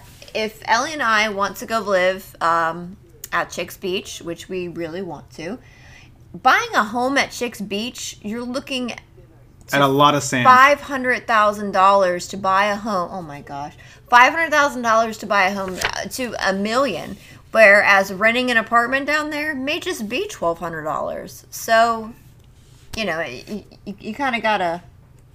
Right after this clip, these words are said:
Speaker 1: take the good with the bad and, and figure out the areas, which I think is the hardest part of either renting or buying,
Speaker 2: I'm gonna
Speaker 1: so.
Speaker 2: just rent a four-door sedan and live in it.
Speaker 1: Oh my gosh! Or you can get one of those tiny houses.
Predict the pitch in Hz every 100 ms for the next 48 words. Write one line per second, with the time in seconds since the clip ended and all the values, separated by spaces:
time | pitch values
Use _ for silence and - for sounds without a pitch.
0 | _ - - 208 190 190 180 175 220 185
1 | 180 165 170 175 175 208 185 185 170 -
2 | 135 180 170 165 165 175 208 220 202 196
3 | 175 170 - 185 180 180 - 175 160 156
4 | - - - - - 165 160 151 - 185
5 | 180 165 165 160 156 151 151 69 - -
6 | 147 170 143 135 117 127 131 117 110 -
7 | - - 135 135 131 131 127 127 120 123
8 | 131 117 131 127 117 117 - 214 196 170
9 | 101 - 165 147 151 180 - - - -
10 | - 277 370 349 392 330 349 339 320 -
11 | 285 311 330 285 277 277 285 277 - -